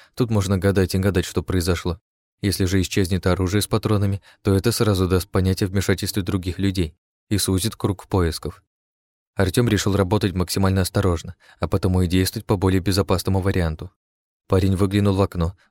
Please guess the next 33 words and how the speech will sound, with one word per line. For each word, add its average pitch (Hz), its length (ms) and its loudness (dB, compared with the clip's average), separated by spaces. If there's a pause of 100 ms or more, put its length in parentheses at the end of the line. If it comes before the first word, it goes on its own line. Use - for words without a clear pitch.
Внизу 95 380 0
стояло 113 400 2
два 95 180 2
человека, 92 640 -2
видимо, 90 320 0
водители. 85 540 -4 (520)
Ментальный 98 460 2
удар 98 240 2
не 98 120 2
достал 95 400 -2
их, - 140 -14 (220)
но 120 140 0
они 107 220 2
и 98 40 2
не 104 100 2
слышали 95 380 -4
ничего, 80 440 -6 (220)
спокойно 92 480 0
курили 92 360 0
и 92 60 2
беседовали. 90 640 -4 (480)
Артём 95 360 0
вытащил 120 340 0
свою 104 220 0
сумку, 98 340 -2
укрытую 98 380 -2
под 95 160 -2
горой 95 260 2
хлама, 92 400 -2 (200)
спустился - 580 -4
на 92 100 0
первый 90 320 0
этаж - 340 -4